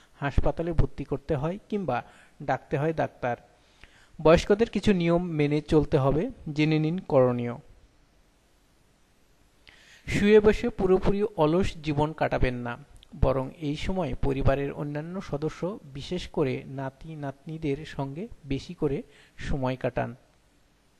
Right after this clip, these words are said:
কম তেল, ঝাল, মশলার খাবার খান। ফ্রিজে রাখা বাসি খাবার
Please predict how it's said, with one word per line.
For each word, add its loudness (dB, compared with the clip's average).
কম 4
তেল, 2
ঝাল, -2
মশলার -2
খাবার 2
খান। -10
ফ্রিজে 0
রাখা -2
বাসি -4
খাবার 0